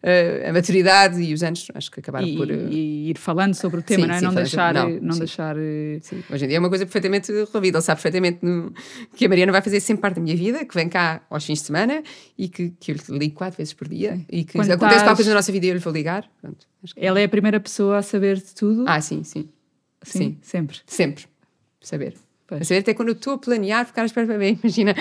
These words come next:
Speaker 2: <laughs>
Speaker 1: Antes da coisa acontecer. É a primeira que sabe tudo.
Speaker 2: É.
Speaker 1: Ela sabe tudo da minha vida.
Speaker 2: Eh, alguma vez quiseste não ser gêmea?
Speaker 1: Não.
Speaker 2: Não?
Speaker 1: Não. Eu adoro ser gêmea, eu adorava ter filhos
Speaker 2: Pois.
Speaker 1: gêmeos.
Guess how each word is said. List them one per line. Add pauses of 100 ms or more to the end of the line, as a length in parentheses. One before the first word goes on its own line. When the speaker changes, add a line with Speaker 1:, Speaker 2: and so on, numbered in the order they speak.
(260)
Speaker 2:
<laughs>
Speaker 1:
Antes
da
coisa
acontecer. (320)
É
a
primeira
que
sabe
tudo. (240)
Speaker 2:
É. (340)
Speaker 1:
Ela
sabe
tudo
da
minha
vida. (160)
Speaker 2:
Eh,
alguma
vez
quiseste
não
ser
gêmea? (420)
Speaker 1:
Não. (320)
Speaker 2:
Não? (200)
Speaker 1:
Não. (420)
Eu
adoro
ser
gêmea,
eu
adorava
ter
filhos
Speaker 2:
Pois.
Speaker 1:
gêmeos.